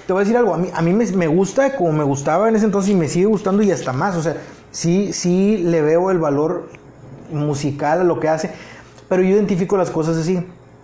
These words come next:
Yo no voy a comparar una canción de Bad Bunny con algo que hizo Metallica, güey. O sea, con algo que, de un, una canción que hizo este,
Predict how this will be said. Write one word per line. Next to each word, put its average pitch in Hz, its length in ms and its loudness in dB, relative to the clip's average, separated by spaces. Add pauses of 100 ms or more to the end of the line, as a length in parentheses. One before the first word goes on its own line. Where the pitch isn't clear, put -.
(1900)
Yo 214 120 0
no 247 100 0
voy 233 160 2
a 233 100 -2
comparar 160 480 0
una 185 160 -2
canción 165 240 -2
de 175 60 0
Bad 160 220 0
Bunny 160 220 0
con 139 340 -6
algo 147 200 -2
que 147 100 -4
hizo 151 120 -4
Metallica, 131 500 -4
güey. 123 180 -8
O - 20 -6
sea, 113 240 -8
con 123 160 -8
algo 147 240 -2
que, 139 300 -4 (380)
de 135 320 0
un, 139 520 -4
una 151 280 -2
canción 143 380 -2
que 143 140 -2
hizo 139 440 0
este, 123 720 -4